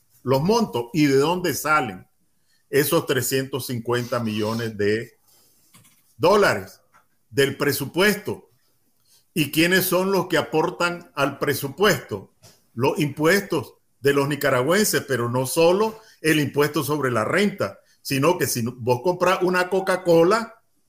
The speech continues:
allí va el impuesto. Si vos compras una camisa, allí va el impuesto. Es decir, no hay nicaragüense de ninguna condición que se capee de los impuestos.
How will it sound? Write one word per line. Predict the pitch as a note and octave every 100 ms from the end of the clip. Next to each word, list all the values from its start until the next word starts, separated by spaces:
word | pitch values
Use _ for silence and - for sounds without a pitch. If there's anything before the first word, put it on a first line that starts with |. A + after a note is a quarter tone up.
| _ _ _
allí | E3 C#3 B2+
va | D3+ B2 D#3 F#3 -
el | D#3
impuesto. | C#3 A#2 G3 A3 - A#2+
Si | G#2+ B2+
vos | B2+ C3
compras | F#3+ E3 F3+ F#3+ F#3+
una | E3 E3+ F3
camisa, | F#3+ E3+ G3+ - A3+ G3 - _
allí | C#3+ C#3 C#3+
va | D3+ D3+
el | D3+
impuesto. | C3 A#2+ G#3 F3+ D3+
Es |
decir, | C#3 C3 E3 F3 - _
no | C3 C#3+ F3+ F#3
hay | E3 F#3 F#3
nicaragüense | F3 - C#3+ B2+ B2+ D3 D3+ C#3+ F#3+ F#3+ - _ _ _ _
de | A2+ A#2
ninguna | A2+ G#2 A2+ G3 G#3+ F#3
condición | E3 D#3+ C#3+ A#2+ D#3 D3+ F#3 F#3 _ _ _ -
que | D#3+ D#3+ F#3 F#3
se | - - D#3+ E3 - - _
capee | G3 F#3+ - G3 F#3+ B2+ G2 _ _
de | A#2 C3
los | B2+ C#3
impuestos. | A2 - A#2+ A#2+ - F#2 -